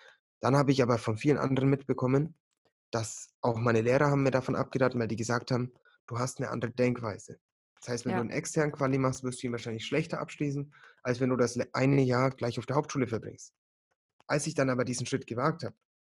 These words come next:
Speaker 1: meine Mutter, also meine Eltern waren auch erst nicht so begeistert, die haben mir auch eher gesagt, "Hey, Realschule, du hast viele Möglichkeiten", auch
Speaker 2: Mhm.
Speaker 1: wenn meine Mutter einen Salon hat. Ähm, dann hab ich mir gedacht, "Hey, dieses eine Jahr ist ja, ich will das eine Jahr schon mal als Friseur arbeiten, ne? Ich will ja direkt starten halt, ne? Wa-, warum soll ich einen Schulabschluss machen,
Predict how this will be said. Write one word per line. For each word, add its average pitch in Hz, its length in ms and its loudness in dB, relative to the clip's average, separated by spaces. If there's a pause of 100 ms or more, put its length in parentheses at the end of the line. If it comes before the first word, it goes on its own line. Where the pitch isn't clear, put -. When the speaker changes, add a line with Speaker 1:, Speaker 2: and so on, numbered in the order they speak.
(380)
Speaker 1:
meine 113 140 -2
Mutter, 131 460 0 (120)
also 120 180 -2
meine 117 140 0
Eltern 131 240 0
waren 113 120 0
auch 120 160 -2
erst 117 260 -4
nicht 123 140 -4
so 131 120 -4
begeistert, 117 460 -2
die 117 40 -6
haben 113 100 -6
mir 110 100 -6
auch 120 120 -12
eher 120 120 -8
gesagt, 113 220 -14
"Hey, 131 300 -4 (540)
Realschule, 117 400 2
du 113 100 -2
hast - 160 -8
viele 113 160 -2
Möglichkeiten", 127 800 0
auch 104 160 6
Speaker 2:
Mhm. - 20 6
Speaker 1:
wenn 127 100 4
meine 113 160 -2
Mutter 120 240 -2
einen 107 100 -4
Salon 139 320 4
hat. 165 200 0 (960)
Ähm, 113 500 -2
dann 117 120 -4
hab 135 80 -2
ich 131 120 -2
mir 127 140 -2
gedacht, 123 240 -6
"Hey, - 280 -6 (500)
dieses 127 300 -4
eine 147 220 2
Jahr 139 200 6
ist 131 100 0
ja, 120 200 2 (1200)
ich - 180 -8
will 143 120 4
das 139 140 0
eine 135 200 2
Jahr 131 160 4
schon 131 140 -2
mal 113 60 2
als 120 120 -2
Friseur 196 360 0
arbeiten, - 420 -10
ne? 147 120 2
Ich 123 100 -2
will 127 100 -2
ja 123 120 0
direkt 147 320 -6
starten 220 420 -4
halt, 101 180 -10
ne? 139 180 2
Wa-, 123 180 2
warum 151 200 2
soll 147 160 0
ich 139 100 -2
einen 123 100 -4
Schulabschluss 175 440 0
machen, 147 400 -6